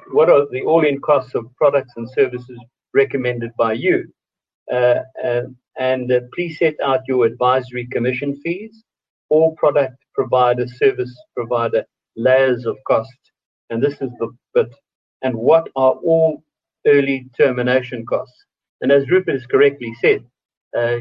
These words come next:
he can't define right now what the early termination cost would be. Uh, and, uh, and it's one of the important questions that I believe a proficient financial advisor, independent, uh,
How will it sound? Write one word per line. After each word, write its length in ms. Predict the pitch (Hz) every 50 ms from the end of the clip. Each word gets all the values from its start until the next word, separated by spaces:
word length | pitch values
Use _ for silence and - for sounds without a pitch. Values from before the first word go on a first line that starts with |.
| 120 123
he 160 | 165 175 160
can't 340 | - - 180 147 123 123 120
define 500 | - - - 190 185 156 117 - - - _ _ _ _
right 220 | 123 123 123 117 117 120
now 360 | 156 147 120 104 95 - - _ _ _ _ _ _
what 300 | 123 123 135 127 123 -
the 120 | 131 131 - - - -
early 260 | 135 135 131 131 127 123 -
termination 600 | 143 127 123 120 120 120 113 110 - 120 113 117
cost 300 | 127 135 120 113 - _ _ _ _ _ _ _ _ _
would 160 | - 135 135 131
be. 300 | 202 196 131 - - _ _ _ _ _ _ _ _ _ _ _ _ _ -
Uh, 280 | 127 120 117 113 113 - - -
and, 560 | 135 127 123 123 120 120 120 117 117 117 117
uh, 240 | 123 120 120 120 120 - - -
and 240 | 123 120 120 123 131
it's 240 | 139 - - _ _
one 200 | - 143 170 190
of 80 | 175 147
the 80 | 143 139
important 460 | 127 123 123 160 165 147 139 123 117
questions 540 | 131 170 175 165 - - 104 101 104 104 _ _ _ _ _ _ _ _ _ -
that 100 | 127 127
I 140 | 131 131 127
believe 560 | 123 123 120 123 127 127 127 123 123 123 - - - _ _ _ _ _ _ _ _ -
a 200 | 127 123 117 120 120
proficient 520 | 117 131 120 - 151 139 143 - 120 117 120
financial 520 | 131 127 123 127 123 123 123 123 120 113
advisor, 640 | 113 107 - 120 113 117 117 113 107 - 127 120 -
independent, 720 | 113 110 110 117 - - 165 175 165 147 139 143 165 - _ _ _ _ _ _ _ _ _ _ _ 120
uh, 200 | 120 120 120 -